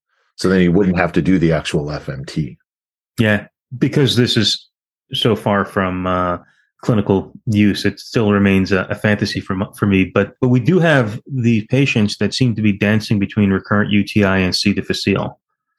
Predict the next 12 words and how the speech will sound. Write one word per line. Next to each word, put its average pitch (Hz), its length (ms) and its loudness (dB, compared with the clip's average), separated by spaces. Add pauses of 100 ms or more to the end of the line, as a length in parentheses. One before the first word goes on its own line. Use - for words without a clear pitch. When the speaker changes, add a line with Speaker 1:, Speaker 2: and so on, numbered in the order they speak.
(760)
Speaker 1:
Yeah, 131 540 2
and, 120 300 2 (120)
and 113 460 2 (160)
I 104 280 0
think 147 260 -2
you're 123 120 2
right 117 240 2
on 101 200 0
that. 90 260 -2
And, 101 180 -4
and 98 400 -2
the, 92 420 4